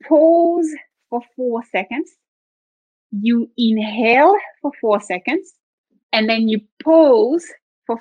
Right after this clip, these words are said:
four seconds. And can you see how you've just drawn a box? So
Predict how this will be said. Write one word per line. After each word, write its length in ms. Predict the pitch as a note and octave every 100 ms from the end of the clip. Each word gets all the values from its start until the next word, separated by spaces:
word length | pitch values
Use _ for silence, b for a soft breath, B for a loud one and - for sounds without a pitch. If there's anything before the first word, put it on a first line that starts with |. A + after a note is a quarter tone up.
| -
four 180 | G#3+ G#3
seconds. 600 | - - F#3 - - _ _ _ _ -
And 180 | A3+ G#3+
can 180 | A#3 A#3+
you 80 |
see 220 | A#3 C#4 C4+
how 180 | A#3+
you've 260 | G#3+ G#3 G3
just 220 | A3+ G3+ F3 F#3 - F#3+
drawn 460 | A3+ A3+ A3 G3+ -
a 100 | G3
box? 520 | A3 G3+ - - -
So 340 | A3+ G#3+ G#3